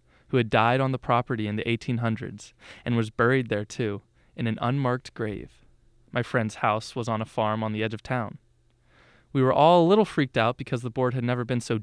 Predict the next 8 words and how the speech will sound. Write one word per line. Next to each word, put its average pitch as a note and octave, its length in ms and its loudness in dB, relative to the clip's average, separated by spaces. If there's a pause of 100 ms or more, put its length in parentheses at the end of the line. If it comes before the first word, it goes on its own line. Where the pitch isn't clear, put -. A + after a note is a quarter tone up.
detailed A2+ 500 0
and G#2+ 140 -6
consistent. - 720 -10 (540)
However, A#2+ 520 2 (640)
we C3 100 2
were C3 80 4
still E3 240 2
skeptical, - 600 -4